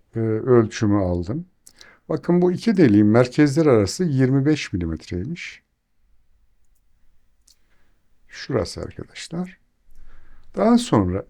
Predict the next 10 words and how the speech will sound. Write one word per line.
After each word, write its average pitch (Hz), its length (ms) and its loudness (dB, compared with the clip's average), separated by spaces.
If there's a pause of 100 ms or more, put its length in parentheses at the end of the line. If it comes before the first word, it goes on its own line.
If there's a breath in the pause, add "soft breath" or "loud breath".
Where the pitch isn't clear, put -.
(120)
üst 208 400 -4
deliği 87 440 2 (800)
şu - 400 -10
kesmiş 185 520 0
olduğumuz 90 540 0
kenara 143 400 2
kadar 90 280 -2
olan 127 300 0
mesafesi 101 680 -2
yine 107 480 2